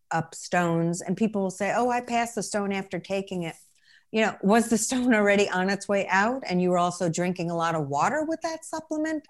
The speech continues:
I mean, you know, again, I know some of you will say, "Oh my God, the science." I'm just saying, as a nurse,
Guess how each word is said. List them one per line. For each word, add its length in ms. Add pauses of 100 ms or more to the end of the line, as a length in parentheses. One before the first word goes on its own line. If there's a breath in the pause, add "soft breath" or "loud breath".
I 40
mean, 280 (300 loud breath)
you 100
know, 260
again, 440 (200 loud breath)
I 120
know 120
some 280
of 120
you 160
will 180
say, 380
"Oh 300
my 260
God, 440
the 80
science." 640 (100)
I'm 240
just 240
saying, 520 (440 soft breath)
as 220
a 60
nurse, 460